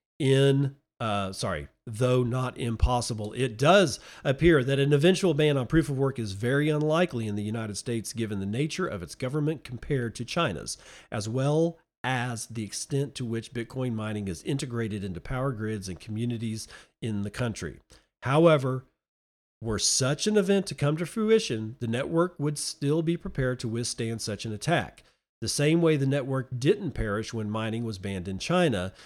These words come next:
the country with the highest share of hash rate at that time. It is well positioned to show a similar outcome in a potential U S ban.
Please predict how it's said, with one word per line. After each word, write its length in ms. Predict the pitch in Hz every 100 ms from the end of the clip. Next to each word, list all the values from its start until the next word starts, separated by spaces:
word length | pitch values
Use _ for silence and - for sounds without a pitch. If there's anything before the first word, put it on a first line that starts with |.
| _ -
the 80 |
country 340 | 107 131 113 127
with 160 | 110
the 80 | 101
highest 440 | 98 147 131 127 -
share 180 | 120
of 100 | 104
hash 320 | - 127 120 123
rate 240 | 110 101
at 280 | 127 107 -
that 240 | 104 -
time. 460 | - 165 101 69 73 _ _ _
It 140 | 135 117
is 180 | 101 90
well 340 | 92 139 214
positioned 640 | 208 110 95 - 90 95 _ -
to 120 | 104
show 400 | 92 - 143 151
a 100 | 101
similar 440 | 90 160 170 185 139
outcome 460 | 127 117 123 123
in 140 | 113 98
a 40 |
potential 480 | - - 135 135 139
U 260 | 113 113
S 160 | 110 101
ban. 420 | 107 110 73 69